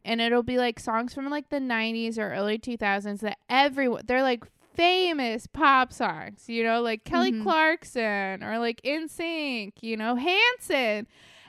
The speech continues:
Speaker 1: And these kids will do it. These, like, Gen Z kids who are, like, what, like,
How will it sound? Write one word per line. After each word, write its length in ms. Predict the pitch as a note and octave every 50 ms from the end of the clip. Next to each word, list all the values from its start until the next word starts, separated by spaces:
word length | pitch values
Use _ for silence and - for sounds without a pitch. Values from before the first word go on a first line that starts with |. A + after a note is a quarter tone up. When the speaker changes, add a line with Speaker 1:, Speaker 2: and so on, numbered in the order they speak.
| _
Speaker 1:
And 220 | - A#3+ C4+ C#4+ E4
these 240 | F4 F4+ G4 - -
kids 420 | - F4+ F#4 G4 G4+ G4 - E4
will 140 | D4+ D4 C#4+
do 320 | B3+ B3+ D#4 F4+ F#4 F4+
it. 260 | D4+ C4+ A#3+ G#3+ -
These, 160 | - C4 C4 -
like, 180 | B3+ A3 G#3 -
Gen 260 | - G#3+ G#3+ B3 C#4
Z 200 | C4+ F4 E4+ D#4+
kids 440 | - F4+ F#4 F#4+ F#4 D4 C#4+ C#4 -
who 80 | D4+ D4
are, 160 | C#4 C4+ C4
like, 240 | C4+ C4 C4 - C#4
what, 320 | D#4 F#4 F4+ C4+ G3+ F#3
like, 240 | A3 A3 A3 -